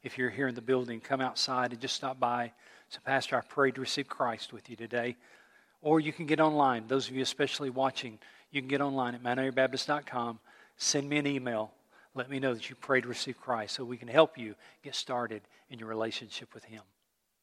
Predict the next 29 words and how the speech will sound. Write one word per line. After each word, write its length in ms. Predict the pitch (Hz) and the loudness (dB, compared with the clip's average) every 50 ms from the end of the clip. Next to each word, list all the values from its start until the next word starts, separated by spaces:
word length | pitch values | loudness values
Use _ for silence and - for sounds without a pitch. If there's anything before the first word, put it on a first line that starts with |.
| _ _ _ _ _ _ _ _ _ _ | _ _ _ _ _ _ _ _ _ _
Father, 220 | - 147 143 143 143 | 4 6 6 6 4
I 40 | 139 | 2
want 120 | 139 135 | -2 -4
to 60 | 123 | -2
thank 280 | - 160 151 147 - - | 0 0 0 0 0 -4
you 80 | 135 | -8
that 180 | 117 135 - - | -8 -6 -8 -6
you 140 | 151 151 135 | -8 -4 0
are 260 | 131 135 139 143 147 | 4 6 6 6 6
the 120 | - 139 | 4 0
one 260 | 127 127 131 135 135 123 | -2 -2 -2 -2 -2 -2
who 140 | - 135 | -4 -8
provides, 580 | 127 - 131 110 120 120 113 113 113 110 - - - - - - _ | -6 -4 -2 2 4 4 4 4 4 0 -4 -10 -16 -18 -20 -16 _
that 180 | - 147 135 | -14 -12 -10
you 160 | 131 143 165 165 | -4 -4 -4 -2
provide 680 | - 180 180 160 127 143 139 143 143 143 143 139 139 - - - _ _ _ _ _ _ _ _ _ _ _ _ _ _ _ _ _ | 2 4 4 4 6 6 6 8 8 6 6 2 0 -8 -16 -20 _ _ _ _ _ _ _ _ _ _ _ _ _ _ _ _ _
for 100 | - 117 | -10 0
all 200 | - 143 156 165 | 4 4 6 6
of 80 | 156 143 | 6 6
our 140 | 156 151 147 | 6 6 4
needs 340 | 139 131 120 113 113 104 | 2 -2 -4 -4 -6 -6
as 180 | 113 110 104 - | -8 -8 -8 -8
we 120 | 113 110 | -8 -6
seek 360 | - - - - 135 131 - - | -4 -2 -2 0 -2 -4 -4 -8
to 100 | - 131 | -12 -8
do 100 | 120 127 | -4 -4
your 300 | 123 117 113 120 127 131 | -4 -4 -2 -2 -2 -2
kingdom 420 | 131 - 147 139 131 131 139 131 | -2 -4 -6 -6 -6 -6 -6 -6
work, 460 | 123 117 110 113 113 - - - - | -6 -6 -6 -8 -8 -10 -14 -20 -20